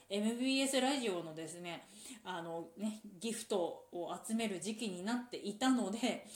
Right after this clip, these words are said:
ちょっとまたわっていうのもそれもどうかなって思ったので、今回は、あの、Xの方で先に宣伝するんじゃなくて、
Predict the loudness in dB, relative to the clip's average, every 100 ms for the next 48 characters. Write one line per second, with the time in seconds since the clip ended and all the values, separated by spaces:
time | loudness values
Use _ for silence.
0 | -14 -16 -20 _ -4 -4 -2 0 2 4
1 | 4 2 -4 -4 -4 -8 -6 -4 -2 -2
2 | 0 -2 -2 0 0 -2 -2 0 -2 -2
3 | -2 -2 0 2 0 -4 -18 _ _ -2
4 | 0 2 2 4 6 4 2 -2 -4 -2
5 | -2 -2 -2 0 0 0 0 0 0 0
6 | -2 -2 0 0 2 2 4 2 2 0
7 | 0 -2 -2 -4 -4 0 0 0